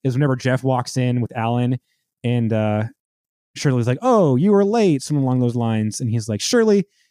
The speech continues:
if I killed a man, as a Christian, would you forgive me?" And then she's like, "Yeah, yeah, I would." And he's like, "So either that man's life is worth less than your time or it's okay for me to be late." And I'm like, I really hate Jeff in this couple, like, stretch of episodes, but that's a really good, like,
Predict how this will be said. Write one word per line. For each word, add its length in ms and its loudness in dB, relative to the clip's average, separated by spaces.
if 120 -6
I 80 2
killed 300 0
a 40 0
man, 380 -4
as 140 0
a 40 2
Christian, 380 0
would 120 2
you 80 2
forgive 320 0
me?" 280 0
And 100 0
then 60 0
she's 160 -4
like, 100 0
"Yeah, 140 2
yeah, 180 2
I 40 0
would." 240 2
And 80 -2
he's 140 0
like, 140 0
"So 180 0
either 260 2
that 180 0
man's 220 2
life 220 2
is 120 0
worth 160 -2
less 200 -2
than 80 0
your 80 0
time 420 0
or 260 4
it's 140 -10
okay 220 -2
for 100 -6
me 60 -2
to 60 -6
be 100 -2
late." 320 -6
And 100 0
I'm 80 2
like, 280 0
I 60 0
really 240 4
hate 180 0
Jeff 240 0
in 80 -2
this 200 -2
couple, 280 -2
like, 160 -2
stretch 260 -4
of 60 0
episodes, 320 -2
but 100 -2
that's 140 0
a 60 0
really 320 2
good, 580 0
like, 300 -4